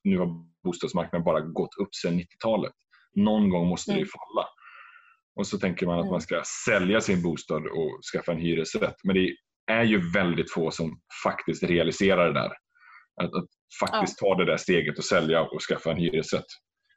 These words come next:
Speaker 1: För, för i praktiken är det lite svårt.
Speaker 2: Men det kanske är få förunnat, men det finns ju de som har, som kanske har kommit ganska långt i sitt flyttbeslut och som har stått ganska lång tid i kö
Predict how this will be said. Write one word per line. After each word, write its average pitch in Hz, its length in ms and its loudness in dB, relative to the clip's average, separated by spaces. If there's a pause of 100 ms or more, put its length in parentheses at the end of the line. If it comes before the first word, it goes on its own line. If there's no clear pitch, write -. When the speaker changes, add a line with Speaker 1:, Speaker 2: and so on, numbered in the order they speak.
(160)
Speaker 1:
För, - 240 -2
för 104 140 2
i 92 140 0 (140)
praktiken 101 480 2
är 87 100 4
det 85 80 2
lite 78 240 -2
svårt. - 220 -4 (2250)
Speaker 2:
Men 240 120 0
det 233 60 -10
kanske 269 220 2
är 262 80 -4
få 254 220 4
förunnat, 269 560 2
men 208 200 2
det 208 260 2
finns 277 240 0
ju 247 60 2
de 185 240 0
som 190 180 -2
har, 180 480 2 (1000)
som 233 100 2
kanske 202 500 0 (260)
har 208 140 -2
kommit 214 300 0
ganska 214 220 0
långt 220 380 2
i 180 60 -2
sitt 180 200 -4
flyttbeslut 196 760 0
och 190 80 -2
som 196 100 -2
har 196 80 -2
stått - 320 -2
ganska 165 360 0
lång 156 260 0
tid 156 220 -4
i 156 60 -4
kö 294 480 2